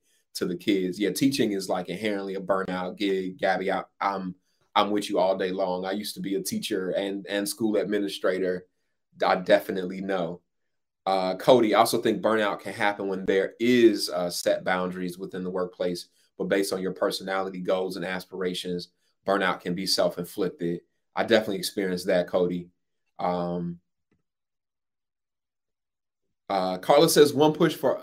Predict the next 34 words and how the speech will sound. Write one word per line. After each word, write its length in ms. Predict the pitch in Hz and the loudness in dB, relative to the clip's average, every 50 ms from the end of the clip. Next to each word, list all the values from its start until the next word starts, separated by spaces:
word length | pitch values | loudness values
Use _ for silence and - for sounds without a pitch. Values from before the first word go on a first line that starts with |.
| - - | -10 -4
uh, 180 | - 107 98 - | 0 0 0 0
for 240 | - - 123 107 - | -2 -2 -2 0 6
all 220 | 110 113 117 120 117 | 6 8 8 8 4
of 120 | 113 104 | 2 0
us. 360 | 98 92 90 90 - - - - _ _ _ _ _ _ _ _ | -2 -4 -4 -6 -8 -12 -14 -16 _ _ _ _ _ _ _ _
Personal 400 | - 151 147 147 147 165 143 107 | 4 6 6 6 6 2 0 -2
best 340 | 98 - 110 107 107 107 - | 0 2 2 2 2 0 -2
should 220 | - - 110 101 | -4 -4 -4 -2
not, 560 | 101 104 104 101 101 101 101 101 98 95 - - _ _ _ _ _ _ _ _ _ _ _ _ _ _ _ _ _ _ - - _ | -2 -4 -2 0 0 0 0 -2 -4 -6 -8 -12 _ _ _ _ _ _ _ _ _ _ _ _ _ _ _ _ _ _ -20 -12 _
uh, 140 | - 98 98 | -4 -2 -2
be 120 | 92 104 92 | -2 -4 -4
parallel 540 | - 131 113 107 107 107 104 98 95 92 | 0 2 4 4 4 4 2 2 0 0
with 220 | 95 101 92 - - | 0 -4 -6 -6 -8
perfection. 640 | - 87 - - 107 92 - - - 92 90 87 - | -10 -12 -2 -2 -2 -2 0 -4 -6 -6 -6 -6 -8
I 80 | - 101 | -10 -8
think 200 | - 117 110 107 | -4 -4 -2 -2
if 120 | 104 98 | -2 -4
we 140 | 98 104 101 | -2 -2 -2
equate 360 | 95 - - - 107 104 - | -2 -2 -2 -2 -2 -2 -4
the 80 | - 95 | -6 -8
two 240 | 92 - 113 101 98 | -6 -6 -4 -4 -4
as 120 | 92 90 - | -6 -6 -8
equal, 520 | 117 110 107 - 107 101 98 95 95 - - _ _ _ _ | -8 -8 -8 -6 -6 -4 -4 -6 -6 -10 -18 _ _ _ _
we 80 | 104 104 | -8 -6
will 200 | 104 104 101 95 | -4 -4 -4 -4
continue 380 | - 98 90 - 104 101 101 | -6 -6 -6 -4 -2 -2 -2
to 80 | 98 92 | -2 -4
burn 240 | 85 92 95 95 95 | -4 -4 -4 -4 -4
out. 260 | 95 95 92 92 92 | -4 -4 -6 -6 -6
We 100 | 101 101 | -6 -6
must 260 | 101 95 92 90 - | -6 -6 -6 -6 -4
learn, 340 | 101 98 95 98 95 95 92 | -4 -2 -2 -2 -2 -4 -6
challenge 400 | 92 - 101 92 95 95 92 87 | -4 -2 -2 -2 -2 -4 -6 -6
ourselves 640 | 87 90 92 - - 101 92 92 92 90 90 - | -6 -6 -6 -4 -2 -2 -2 -2 -4 -6 -6 -10